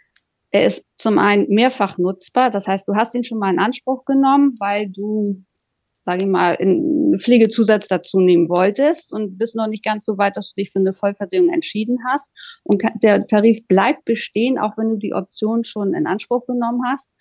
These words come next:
Und du kannst ihn später noch mal wieder, äh, aktivieren, sprich zum Beispiel in die Vollversicherung.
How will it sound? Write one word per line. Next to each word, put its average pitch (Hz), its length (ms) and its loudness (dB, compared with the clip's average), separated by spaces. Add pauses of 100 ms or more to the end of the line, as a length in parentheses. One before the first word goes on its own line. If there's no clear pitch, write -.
(280)
Und 202 140 0
du 196 60 0
kannst 226 260 -2
ihn 208 100 -2
später 247 500 0
noch 208 200 -4
mal 196 380 -2
wieder, 196 520 -2
äh, 190 340 -6 (440)
aktivieren, 180 840 2
sprich 196 340 -6
zum 185 120 0
Beispiel 185 260 0
in 185 60 4
die 180 80 2
Vollversicherung. 156 1000 -2